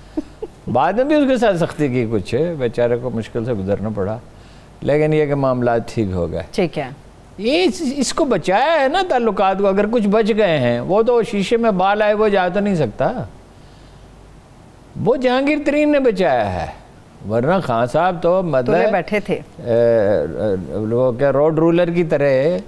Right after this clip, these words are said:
Speaker 1: वो चाहते हैं कि भाई कुचल ही दिया जाए, नामो निशानी जैसे बजरी बिछा दी जाती है। जहांगीर तरीन वो वाहिद आदमी है जो,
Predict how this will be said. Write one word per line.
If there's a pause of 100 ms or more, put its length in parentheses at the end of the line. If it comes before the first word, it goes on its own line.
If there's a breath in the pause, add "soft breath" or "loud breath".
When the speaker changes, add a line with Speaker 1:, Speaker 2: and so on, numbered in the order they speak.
(120)
Speaker 1:
वो
चाहते
हैं
कि
भाई
कुचल
ही
दिया
जाए,
नामो
निशानी
जैसे
बजरी
बिछा
दी
जाती
है। (840 loud breath)
जहांगीर
तरीन
वो
वाहिद
आदमी
है (540)
जो,